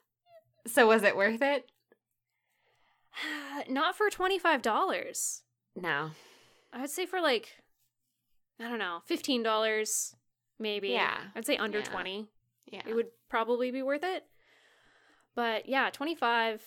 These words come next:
Speaker 2: to have a thing just, like, scream at you, like, a lot for two weeks.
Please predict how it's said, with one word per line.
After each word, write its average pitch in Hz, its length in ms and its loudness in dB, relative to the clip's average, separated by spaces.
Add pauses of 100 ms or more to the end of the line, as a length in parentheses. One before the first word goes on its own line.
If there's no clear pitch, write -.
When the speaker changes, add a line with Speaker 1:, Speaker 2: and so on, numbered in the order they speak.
(640)
Speaker 2:
to 226 120 -10
have 220 240 -4
a 214 80 0
thing 202 600 -6
just, - 360 -10
like, 175 220 -8
scream 175 360 -12
at 170 100 -12
you, 170 340 -12 (1200)
like, 190 140 -14
a 165 60 -10
lot 156 380 -6 (380)
for - 180 -12
two 170 240 -8
weeks. - 520 -10